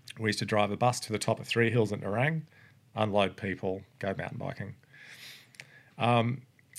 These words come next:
we, we went different paths after about six months. He took the business over and I went back being a Sparky.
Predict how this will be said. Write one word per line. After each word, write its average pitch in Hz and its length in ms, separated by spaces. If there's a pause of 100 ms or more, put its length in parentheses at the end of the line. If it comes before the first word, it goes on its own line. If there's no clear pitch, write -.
(220)
we, 127 560
we 120 440
went 113 220
different - 340
paths 98 380
after 95 220
about 92 160
six - 260
months. 95 280
He 110 100
took - 180
the - 60
business 95 340
over 92 240
and 92 80
I 92 40
went 90 200
back 90 320 (200)
being 92 160
a - 40
Sparky. 90 520